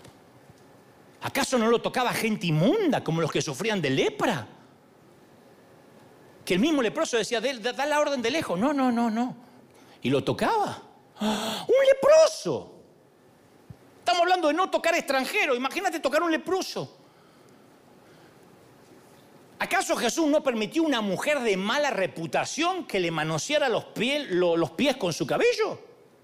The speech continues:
¿Que con su cabello de prostituta le secó los pies? ¿Acaso Jesús no cenaba con recaudadores de impuestos? Y esa laxitud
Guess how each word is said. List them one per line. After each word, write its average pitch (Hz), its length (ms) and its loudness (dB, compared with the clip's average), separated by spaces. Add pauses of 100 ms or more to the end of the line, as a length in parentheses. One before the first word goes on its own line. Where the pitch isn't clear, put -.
(1300)
¿Que 170 120 -4
con 202 160 -2
su - 140 -6
cabello 262 560 -2 (180)
de 170 140 -2
prostituta 202 800 0 (680)
le 190 100 2
secó 208 260 0
los 262 140 2
pies? 466 560 -2 (1400)
¿Acaso 311 380 -2
Jesús 311 480 -2
no 277 160 -2
cenaba 254 440 -2
con 190 200 0
recaudadores 175 600 0
de 170 60 -4
impuestos? 202 800 -2 (1000)
Y 170 140 0
esa 220 240 2
laxitud 196 680 -2